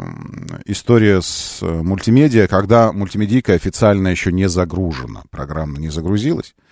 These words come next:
А, к примеру, будет ли работать камера заднего вида. Вот ты садишься, мультимедийка, к примеру, у тебя загружается тридцать шесть секунд. Я условно говорю. Или там тридцать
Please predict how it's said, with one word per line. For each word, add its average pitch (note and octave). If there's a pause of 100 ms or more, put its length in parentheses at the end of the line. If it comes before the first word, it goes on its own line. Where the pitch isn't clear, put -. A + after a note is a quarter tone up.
(400)
А, C#2
к -
примеру, G2
будет A2+
ли F#2
работать E2+
камера F2+
заднего F2
вида. A#1+
Вот C#2+
ты E2+
садишься, A2
мультимедийка, F#2+
к -
примеру, A2
у G2
тебя G2+ (200)
загружается F2
тридцать F2+
шесть -
секунд. -
Я F#2+
условно D#2+
говорю. -
Или F#2
там - (260)
тридцать G2